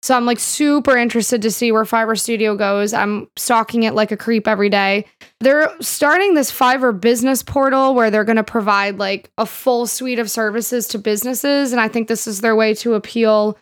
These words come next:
to larger companies and corporations to get onto Fiverr and almost use it as, like, a workflow management system.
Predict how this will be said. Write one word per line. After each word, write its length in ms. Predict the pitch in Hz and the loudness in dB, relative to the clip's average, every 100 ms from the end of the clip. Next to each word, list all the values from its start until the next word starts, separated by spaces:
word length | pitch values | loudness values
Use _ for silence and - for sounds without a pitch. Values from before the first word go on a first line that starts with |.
| _ _ _ - | _ _ _ -2
to 120 | 269 | 0
larger 480 | 240 226 233 214 233 | 2 2 2 0 0
companies 560 | 247 240 247 233 233 | 0 0 2 2 2
and 100 | 226 | 0
corporations 880 | 208 240 220 208 202 208 - 226 226 | 0 -2 -2 0 0 0 -2 -2 -2
to 120 | - 226 | -4 -4
get 260 | 202 208 | -2 -2
onto 380 | 214 208 208 220 | 0 0 2 0
Fiverr 480 | 208 247 240 226 247 | 0 2 2 2 0
and 80 | 240 | 2
almost 360 | 214 220 214 | 2 0 0
use 240 | 220 220 202 | -2 -2 0
it 100 | 226 | -2
as, 220 | 214 208 | -2 -2
like, 160 | 233 220 | -2 -2
a 40 | |
workflow 920 | 214 214 208 - - 226 214 214 214 214 _ _ _ | 0 0 -2 -6 0 2 4 2 0 -2 _ _ _
management 680 | 233 247 247 247 - 254 254 | 2 4 4 0 0 -2 -2
system. 720 | - 269 - 262 262 262 262 | -2 -2 0 0 2 0 -2